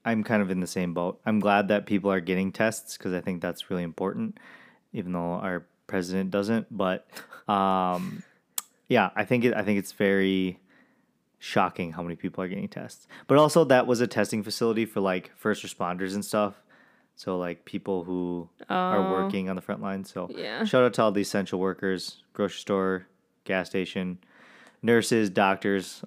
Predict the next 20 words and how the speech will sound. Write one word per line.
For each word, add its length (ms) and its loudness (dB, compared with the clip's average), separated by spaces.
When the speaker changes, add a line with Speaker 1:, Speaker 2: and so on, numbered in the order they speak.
Speaker 1:
All 160 0
you 460 0
are 400 -2
amazing 480 -6
people. 480 -10
So 160 -8
Speaker 2:
Starbucks 400 0
workers. 380 -8
Speaker 1:
Starbucks 360 -6
workers, 420 -8
thank 220 -6
you 60 -10
so 140 -10
much 240 -8
for, 240 -6
<laughs> 1040 -18
for 500 -2
going 320 6
to 100 0
work 340 4